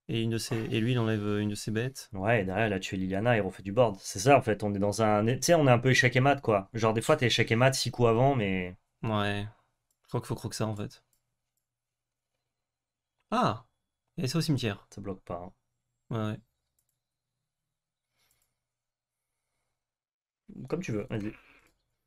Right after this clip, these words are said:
Speaker 1: Je vais voir, tour prochain. En fait, je vais voir comment il gère croque ça, parce que là, actuellement, euh,
Speaker 2: Ouais, ouais.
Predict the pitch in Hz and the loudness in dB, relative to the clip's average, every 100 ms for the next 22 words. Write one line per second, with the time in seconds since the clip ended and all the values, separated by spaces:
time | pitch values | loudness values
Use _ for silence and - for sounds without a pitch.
0 | _ _ - 131 117 131 135 117 117 107 | _ _ 4 6 8 6 4 -2 -2 0
1 | 117 117 147 120 147 156 127 123 120 120 | 2 2 4 4 4 4 4 4 4 2
2 | 110 110 - - 110 120 107 113 127 107 | 0 -2 -2 0 2 2 0 2 2 0
3 | 98 123 113 98 | 2 4 4 0